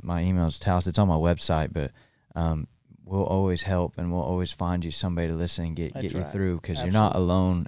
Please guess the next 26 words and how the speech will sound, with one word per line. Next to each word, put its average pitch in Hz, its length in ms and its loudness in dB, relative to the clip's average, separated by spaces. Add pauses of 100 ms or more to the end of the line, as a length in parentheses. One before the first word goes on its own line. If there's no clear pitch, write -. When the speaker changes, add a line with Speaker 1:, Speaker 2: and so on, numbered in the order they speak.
Speaker 1:
and, 85 300 0 (460)
and 90 200 0
that's 101 260 2
what 104 220 2
the 95 80 -2
cowboy 90 420 2
spirit's 87 420 0
really 85 300 2
about. 76 380 0 (480)
Speaker 2:
Yeah. 90 80 -8
Speaker 1:
And, 87 360 2 (380)
and 95 140 -2
that's 98 180 2
what 107 100 0
we 104 80 2
wanna 95 300 4
embody. 95 600 2 (200)
Speaker 2:
Yeah. 107 100 0
Speaker 1:
And, 92 360 4 (600)
um, 82 380 0 (540)
Speaker 2:
Well, 170 140 2
I 160 100 4
re-, 170 260 2
I 147 120 2
truly 214 380 2
believe 147 640 0